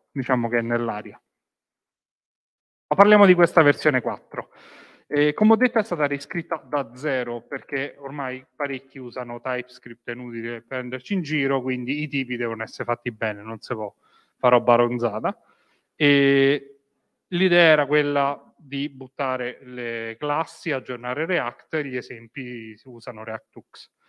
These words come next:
E come vedete quasi tutti i punti qui, mi sposto, e s-, sono, eh, riguardano documentazione o comunque developer experience, quasi nulla riguar-, eh, codice, nuove cose, una voce sola, nuovi componenti aggiunti.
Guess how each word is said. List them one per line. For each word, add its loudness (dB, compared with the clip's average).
E 0
come 4
vedete 2
quasi 2
tutti -6
i -4
punti -4
qui, -10
mi -20
sposto, -16
e -4
s-, -20
sono, 4
eh, 4
riguardano 4
documentazione 4
o 2
comunque -4
developer -6
experience, -8
quasi -4
nulla -4
riguar-, -6
eh, -6
codice, 0
nuove -2
cose, -4
una -12
voce -10
sola, -10
nuovi -4
componenti -12
aggiunti. -20